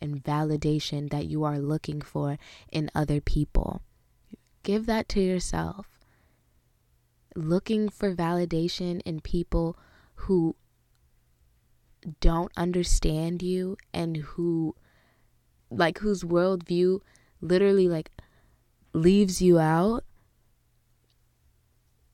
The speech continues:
you're, you're just setting yourself up for failure. You're just setting yourself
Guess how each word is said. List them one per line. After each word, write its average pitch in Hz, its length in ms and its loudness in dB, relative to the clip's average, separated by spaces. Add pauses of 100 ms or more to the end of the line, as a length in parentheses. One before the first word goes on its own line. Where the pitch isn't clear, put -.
(720)
you're, 185 380 2
you're 190 240 6
just 185 260 0
setting 170 280 0
yourself 156 440 -4
up - 160 -8
for - 160 -8
failure. - 480 -12
You're 175 240 2
just 180 240 0
setting 170 300 2
yourself 160 360 -8